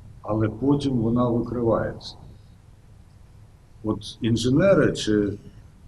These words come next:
там технологи ставлять запитання щодо цього.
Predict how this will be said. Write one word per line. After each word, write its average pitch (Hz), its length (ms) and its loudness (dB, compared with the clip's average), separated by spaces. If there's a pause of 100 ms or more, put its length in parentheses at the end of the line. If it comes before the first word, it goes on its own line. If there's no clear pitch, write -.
(120)
там 92 180 -8
технологи 139 840 2 (200)
ставлять 135 500 0
запитання 117 600 0
щодо 110 300 -6
цього. - 320 -10